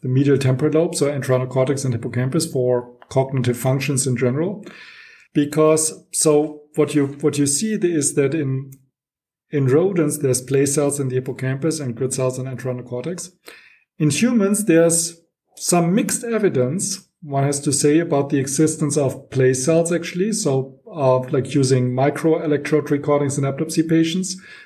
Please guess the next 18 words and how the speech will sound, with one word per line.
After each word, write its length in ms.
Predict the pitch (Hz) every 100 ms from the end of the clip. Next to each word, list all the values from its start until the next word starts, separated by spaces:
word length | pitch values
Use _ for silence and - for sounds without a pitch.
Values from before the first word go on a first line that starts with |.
| _
some 280 | - 151 151
studies 540 | - 160 147 143 -
found 440 | 143 143 170 175 -
place 260 | 160 160
cells, 320 | 175 180 185 -
other 240 | 165 143 147
studies 440 | - 147 139 139
did 260 | - 143 135
not 180 | 131 139
find 260 | 160 156
place 260 | 156 156 156
cells. 320 | 170 175 175 - - - - _ -
There's 200 | 147 -
some 460 | 190 196 202 - -
empirical 460 | 151 170 190 180 160
reasons 480 | 156 196 - 156
why 160 | - 143
it's 260 | 143 -